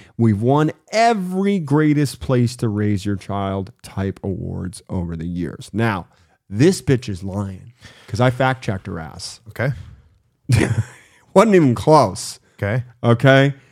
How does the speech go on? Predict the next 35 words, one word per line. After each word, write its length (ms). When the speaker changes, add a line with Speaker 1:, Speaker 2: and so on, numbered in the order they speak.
Speaker 1:
Um, 480
Speaker 2:
What 80
was 160
she 120
saying? 280
She 140
won? 340
She 160
what? 260
Speaker 1:
"We've 320
won 500
every 400
greatest 500
place 320
to 120
raise 380
your 100
child 440
type 300
awards 600
over 260
the 120
years." 480
Now, 300
I 180
just 220
did 120
a 60
cursory 640
check. 320
I 60
went 180
on 160
Wallet 320
Hub. 340